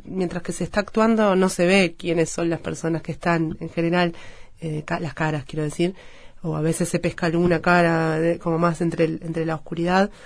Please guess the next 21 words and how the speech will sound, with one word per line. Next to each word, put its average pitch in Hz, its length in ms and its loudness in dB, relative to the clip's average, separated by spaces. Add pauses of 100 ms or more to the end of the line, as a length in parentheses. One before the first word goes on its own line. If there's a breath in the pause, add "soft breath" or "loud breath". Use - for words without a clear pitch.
(340 loud breath)
pero 170 500 4
me 180 160 4
he 185 40 6
dado 190 240 6
cuenta 202 640 6 (100)
gradualmente 196 960 4
que, 165 380 -4
que, 156 480 -4 (360 loud breath)
que 185 120 0
sí, 262 180 4
que 214 140 0
se 196 180 0
va 208 140 4
como 233 180 6
ampliando 226 560 4
ese 175 200 -6
círculo 202 640 -4 (120)
cada 175 300 -4
vez 170 180 -6
más, 190 400 0 (500 loud breath)
eh, 156 520 -4